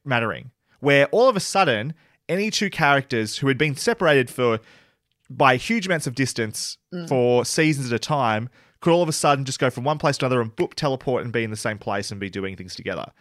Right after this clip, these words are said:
Speaker 1: For the sake of the story, I kind of understand why you do that. That distance is, is just getting in the way of telling them what you need to happen to happen. But it did start to feel like, oh, okay,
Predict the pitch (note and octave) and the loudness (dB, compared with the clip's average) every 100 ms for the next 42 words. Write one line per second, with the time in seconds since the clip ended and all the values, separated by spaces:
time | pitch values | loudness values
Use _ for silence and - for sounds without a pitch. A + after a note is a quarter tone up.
0 | _ - D#3 - A3 A3+ G3+ D3+ - A#3+ | _ 0 0 4 2 2 0 -4 -2 0
1 | G3 C3 B2 - - C3+ - E3 D3 C#3 | 2 2 0 -10 -6 -6 -2 0 0 -2
2 | - C3 A2+ G#2+ G#2 G2+ B2+ D#3 F3 C3 | -2 0 2 0 0 -2 2 4 4 2
3 | A#2+ C3 - A#2+ - A2 - _ B2 G2+ | -4 -6 -6 -8 -8 -10 -14 _ -6 -6
4 | _ _ - A#2+ - C3 A2 G#2+ G#2 G#2+ | _ _ -6 -6 -4 -4 -2 -2 0 0
5 | G2+ - A#2 G#2+ G2 G2 _ _ _ _ | 0 -4 -4 -4 -6 -10 _ _ _ _
6 | B2 A#2+ G#2+ A2 A2+ - - G2+ G#2 G#2+ | -6 -4 -6 -6 -6 -8 -10 -6 -6 -4
7 | B2+ B2 A2 A2 D#3 A#3 - - - _ | -8 -4 -4 -2 -6 -8 -20 -20 -20 _
8 | _ _ D3+ C#3 F#3+ - G3 E3+ - D#3+ | _ _ 2 2 -2 4 4 4 2 4
9 | D3 C3+ A#2+ - _ _ _ _ _ D#3+ | 8 6 6 0 _ _ _ _ _ 6
10 | F#3+ B2 G2+ F2 D#3 - B2 G#2+ A2+ D#3 | 8 8 4 0 0 2 4 6 4 0